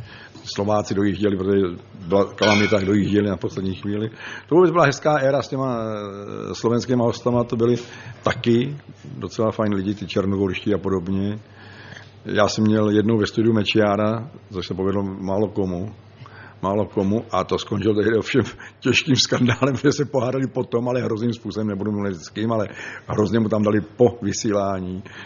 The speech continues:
že je lhář, a od té doby už jsme ho neviděli. Od té doby už nikdy nepřišel,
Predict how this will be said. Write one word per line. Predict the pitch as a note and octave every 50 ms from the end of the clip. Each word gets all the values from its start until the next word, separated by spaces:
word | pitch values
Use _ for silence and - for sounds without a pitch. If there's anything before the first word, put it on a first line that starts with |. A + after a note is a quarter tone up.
| - - -
že | G2 F2+ G#2
je | A2 A2
lhář, | G#2 G2+ - G2 A2 G#2+ - -
a | - G2+
od | A2+
té | A2 A#2
doby | A#2 A2+
už | G#2 -
jsme | A2
ho | G#2 G#2
neviděli. | F2+ F2 E2+ F2 D#2+ D#2+ - - -
Od | - F2 -
té | A#2
doby | A2 A2 A2+
už | G2+ F#2+
nikdy | A#2 A#2+ B2
nepřišel, | A#2 G2+ - - A#2+ - - A#2 A2 A2+ B2